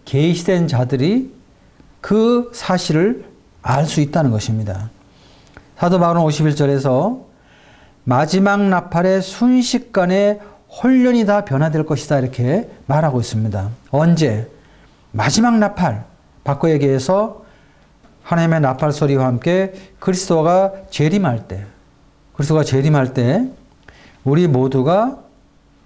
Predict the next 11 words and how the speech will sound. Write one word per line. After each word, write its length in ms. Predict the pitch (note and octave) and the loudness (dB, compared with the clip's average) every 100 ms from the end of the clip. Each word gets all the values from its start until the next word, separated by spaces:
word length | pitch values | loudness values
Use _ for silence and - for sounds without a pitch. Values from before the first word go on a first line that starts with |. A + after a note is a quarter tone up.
| - | -2
영광스러운 680 | C3 C#3 D3+ D3+ C#3 C#3 C3+ | 2 2 2 2 2 0 2
몸을 460 | B2 C3 G#3 B3 - - | 2 2 2 -2 -8 -6
입는 440 | B2+ B2 C#3+ A2+ F#2+ - | 0 2 2 0 -4 -14
부활의 420 | - A#2+ C3+ E3 F3+ | -6 -2 0 2 2
몸을 400 | C#3 C#3+ G#3 - - - | 2 2 0 -4 -18 -6
덧입게 400 | A#2+ C3+ C3+ B2+ | 0 0 2 0
된다는 340 | C3 C#3+ B2+ | 2 2 0
것입니다. 520 | G2+ G2 G#2 G#2+ G2 G#2 G#2+ _ _ _ _ _ _ _ _ _ _ - - _ _ _ _ _ _ _ _ _ - - - | -2 -6 -6 -6 -6 -8 -12 _ _ _ _ _ _ _ _ _ _ -20 -20 _ _ _ _ _ _ _ _ _ -20 -20 -6
오십이 320 | D3 F3+ A3 G3 | 0 2 4 4
절 120 | F#3+ | 4
보면 420 | F3+ F3 D#3+ A#3+ | 4 2 2 -2